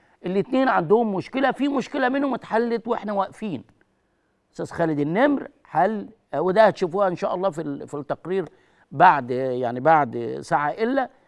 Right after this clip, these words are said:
في ال-، في الساعة التانية من البرنامج هتشوفوا هذا التقرير. اللي أنا أقصده في، في ال-، في الحتة دي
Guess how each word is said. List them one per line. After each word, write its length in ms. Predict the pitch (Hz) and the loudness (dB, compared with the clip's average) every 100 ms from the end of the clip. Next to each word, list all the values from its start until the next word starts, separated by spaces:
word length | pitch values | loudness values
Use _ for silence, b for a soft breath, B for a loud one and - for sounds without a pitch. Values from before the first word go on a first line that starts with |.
| b b b | b b b
في 100 | - | -10
ال-، 120 | 117 | -8
في 80 | 110 | -8
الساعة 320 | 120 - 165 | -8 2 2
التانية 600 | 156 127 123 120 175 180 156 | 2 0 -8 -4 -2 -2 -4
من 140 | 180 | -4
البرنامج 500 | 165 151 170 240 247 | -4 -4 -2 -2 -2
هتشوفوا 460 | 135 147 247 180 160 | -10 -8 -8 -6 -8
هذا 140 | 151 | -6
التقرير. 420 | 143 - - - - _ b b b | -10 -14 -18 -20 -20 _ b b b
اللي 140 | 208 208 | 2 2
أنا 80 | |
أقصده 480 | 214 - 240 262 285 - | 2 -2 -2 0 -2 -4
في، 260 | - - - _ | -16 -16 -16 _
في 140 | 127 | -12
ال-، 260 | 117 135 - | -12 -12 -12
في 100 | - | -10
الحتة 420 | 123 - 220 226 202 | -10 0 0 0 -6
دي 260 | 247 285 | -6 -8